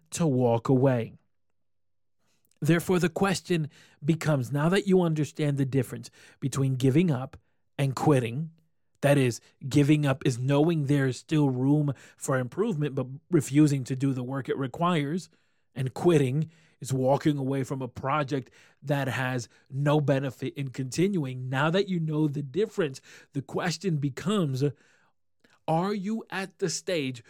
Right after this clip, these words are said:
where you must quit, where you should stop being stubborn and actually recalibrate?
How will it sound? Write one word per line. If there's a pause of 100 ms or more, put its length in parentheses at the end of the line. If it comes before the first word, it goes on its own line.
(180)
where
you
must
quit, (960)
where
you
should
stop
being
stubborn (760)
and
actually
recalibrate?